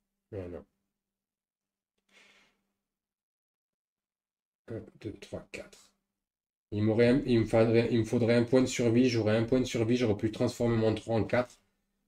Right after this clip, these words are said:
pour aller ici. Un, deux, trois. Ah ben non, même pas, je peux pas. Je peux pas pour traverser là, là. Ah ben, j'ai perdu, en fait. Oh non. Je me suis fait avoir encore.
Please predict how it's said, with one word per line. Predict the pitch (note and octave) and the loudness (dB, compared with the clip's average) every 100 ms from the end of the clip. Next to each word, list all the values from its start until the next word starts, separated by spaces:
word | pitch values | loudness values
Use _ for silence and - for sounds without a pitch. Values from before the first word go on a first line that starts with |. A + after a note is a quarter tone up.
| _ | _
pour | A2 G#2 | 0 2
aller | A2 A2+ | 4 4
ici. | A2+ - - C#3+ - _ _ _ _ _ - | 2 0 -4 -6 -10 _ _ _ _ _ -12
Un, | B2+ B2 - | -10 -10 -8
deux, | A2+ A2+ | -8 -8
trois. | - - | -8 -4
Ah | G#2+ | 0
ben | A#2 | 2
non, | C3+ | 2
même | A#2+ A2 G#2+ | 2 0 -2
pas, | B2+ | -4
je | |
peux | - G2+ | -4 -6
pas. | A#2+ - _ _ _ _ _ _ _ _ _ _ _ _ _ _ _ | -8 -10 _ _ _ _ _ _ _ _ _ _ _ _ _ _ _
Je | _ | _
peux | G2+ | -8
pas | A#2+ B2 | -2 -4
pour | - - | -4 -10
traverser | G#2 G2+ G2 G#2 | -6 -6 -6 -6
là, | G2 | -6
là. | G2+ G#2 _ _ G2 | -6 -8 _ _ -10
Ah | |
ben, | F#2 G#2 | -6 -4
j'ai | G2 | -2
perdu, | G#2 G#2 G2+ A2+ | 0 0 0 -2
en | F#2 | -4
fait. | G2 - _ _ _ - - | -10 -14 _ _ _ -20 -8
Oh | C#3 | -4
non. | B2 A#2+ A#2+ A2 - _ _ _ _ _ _ _ _ _ _ _ _ _ _ | -2 -2 -4 -6 -12 _ _ _ _ _ _ _ _ _ _ _ _ _ _
Je | G#2+ | -6
me | G#2 | -6
suis | - | -4
fait | - | -2
avoir | A#2 A2 B2 A#2 | -2 2 2 2
encore. | G2+ A2+ G#2+ | 0 -2 -4